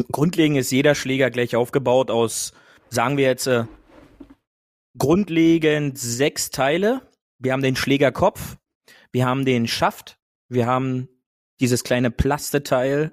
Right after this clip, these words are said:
was Schaft und Schlägerkopf verbindet, de-, das Hosel. Dann haben wir Grip-Tape, ähm, oder halt, man kann halt auch, äh, Griffkleber dazu sagen, <laughs> ähm, und den klassischen Griff, ja.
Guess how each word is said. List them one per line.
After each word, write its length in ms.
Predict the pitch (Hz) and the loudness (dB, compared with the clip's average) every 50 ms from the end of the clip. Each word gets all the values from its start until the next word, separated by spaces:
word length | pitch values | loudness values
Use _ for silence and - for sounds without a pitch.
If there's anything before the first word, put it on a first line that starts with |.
| _ - | _ -4
was 260 | 120 120 117 - - | -2 -2 -2 -4 -6
Schaft 380 | - - 139 147 - - - - | -4 -2 0 0 -2 -2 -2 -2
und 160 | 127 127 117 | 0 0 0
Schlägerkopf 520 | - - 135 131 131 123 - - 131 - - | 2 2 2 2 2 0 0 -2 -4 -2 -2
verbindet, 400 | 131 120 131 131 135 131 - - | -4 -2 -2 -2 -2 -2 0 0
de-, 260 | 123 120 120 120 156 - | 0 0 0 -2 -4 -4
das 260 | - 117 - - - 143 | -4 -4 -4 -4 -2 0
Hosel. 580 | 131 123 139 156 156 160 185 202 208 214 214 _ _ _ - - - - - - - - _ _ _ | 2 4 4 4 4 4 4 4 2 0 -2 _ _ _ -20 -20 -20 -20 -20 -20 -20 -20 _ _ _
Dann 160 | - 123 127 | -2 0 2
haben 220 | 123 131 135 143 139 | 2 2 2 2 2
wir 400 | 135 135 135 131 127 127 127 - _ _ _ _ _ _ _ _ 131 131 123 | 4 4 4 6 4 2 0 -4 _ _ _ _ _ _ _ _ -8 -2 0
Grip-Tape, 720 | 123 127 143 196 - - - 240 233 233 277 - - - _ _ _ _ _ _ _ _ - 131 | 0 2 2 0 -2 0 0 2 2 0 0 -2 -6 -8 _ _ _ _ _ _ _ _ -6 -2
ähm, 480 | 123 120 117 120 117 113 113 123 - _ _ - | 0 2 2 2 2 0 -2 -4 -8 _ _ -4
oder 200 | 123 123 123 117 | -2 0 0 0
halt, 240 | 117 113 107 - - | 0 -2 -2 -4 -4
man 140 | 110 104 98 | -6 -6 -4
kann 180 | - 113 107 | -4 -4 -2
halt 160 | 107 104 101 | 0 0 2
auch, 220 | 104 104 101 - - _ _ _ - | 2 0 0 -2 -6 _ _ _ -6
äh, 340 | - 110 104 104 104 104 95 - _ _ _ _ _ _ - | -2 0 2 4 4 2 0 -2 _ _ _ _ _ _ -8
Griffkleber 2000 | - 110 123 - - - - - _ _ _ _ _ _ _ _ _ _ _ _ _ _ _ _ _ _ _ - - 127 117 113 113 110 113 113 117 117 - _ | -4 -2 -2 -2 -4 -8 -14 -16 _ _ _ _ _ _ _ _ _ _ _ _ _ _ _ _ _ _ _ -4 0 2 4 4 4 2 2 0 -2 -2 -4 _
dazu 300 | - 113 110 - - 123 | -4 -4 -2 0 -2 0
sagen, 440 | 113 117 110 117 120 131 156 151 147 - - - - | 0 2 0 0 0 -2 -2 -4 -6 -8 -10 -16 -10
<laughs> 240 | - - - 123 - | -6 -6 -6 -4 0
ähm, 400 | 131 127 127 120 120 120 120 117 - _ _ - | 2 2 2 4 2 0 0 -2 -6 _ _ 0
und 280 | 160 170 180 175 - | 2 2 4 4 4
den 340 | 160 151 147 143 139 139 127 | 4 4 6 4 4 2 2
klassischen 540 | - - 131 131 - - 147 - - 127 113 | 0 0 0 0 2 0 0 0 0 -2 -2
Griff, 400 | 110 117 139 139 - - - _ _ _ _ - | 0 0 0 0 -2 -6 -12 _ _ _ _ -8
ja. 280 | 107 107 113 127 147 | -4 -2 -2 -2 -4